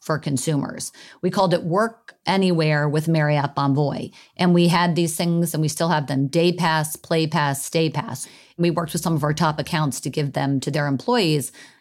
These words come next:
If you're a consultant and you've been locked up in your, you know, <laughs> apartment in New York City or wherever, and you wanna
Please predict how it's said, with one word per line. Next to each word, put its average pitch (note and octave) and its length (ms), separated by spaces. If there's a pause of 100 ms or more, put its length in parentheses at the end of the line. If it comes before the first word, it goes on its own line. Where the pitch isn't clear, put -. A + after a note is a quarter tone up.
(120)
If - 80
you're A3 160
a G#3+ 60
consultant F#3 640
and E3+ 120
you've D#3+ 120
been E3 260
locked E3+ 320
up F3 140
in E3+ 80
your, D#3+ 320
you G#3+ 180
know, B3 200
<laughs> B3+ 80
apartment B3 420
in A3+ 80
New A3+ 80
York A3 200
City G#3 360
or F#3+ 80
wherever, G3 360
and F#3 120
you E3+ 100
wanna F#3 280